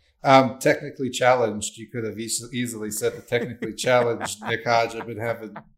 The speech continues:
technological issues with this podcast for the past ten minutes, but I'm good. I'm happy to be here.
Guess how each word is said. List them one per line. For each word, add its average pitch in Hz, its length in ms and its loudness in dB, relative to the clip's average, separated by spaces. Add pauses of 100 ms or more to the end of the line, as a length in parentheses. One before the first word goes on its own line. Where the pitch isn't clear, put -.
technological 117 680 -4
issues 113 460 -10
with 113 140 -14
this 113 180 -12
podcast 113 680 -8
for 110 140 -10
the 104 200 -12
past 110 220 -8
ten 107 180 -8
minutes, 107 340 -14
but 120 200 -4
I'm 120 160 -4
good. 156 420 0 (440)
I'm 120 120 -2
happy 139 300 2
to 120 80 -8
be 135 260 -6
here. 135 380 -4